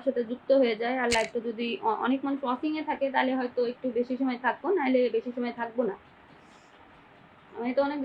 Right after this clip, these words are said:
কাছে চলে গেছি। সবাই একটু রিয়্যাক্টটা কমপ্লিট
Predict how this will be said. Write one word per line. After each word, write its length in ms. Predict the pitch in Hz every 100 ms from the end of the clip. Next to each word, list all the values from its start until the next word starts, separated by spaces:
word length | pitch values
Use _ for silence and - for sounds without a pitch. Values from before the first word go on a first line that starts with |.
| 262
কাছে 280 | - 233 277
চলে 220 | 269 226
গেছি। 280 | 208 190 - - - - - - - - - - - - - - - - - - - - - - - - - - - - - - - - - - - -
সবাই 220 | 285 302
একটু 220 | 330 381 359
রিয়্যাক্টটা 440 | 330 339 349 359
কমপ্লিট 440 | 320 294 294 294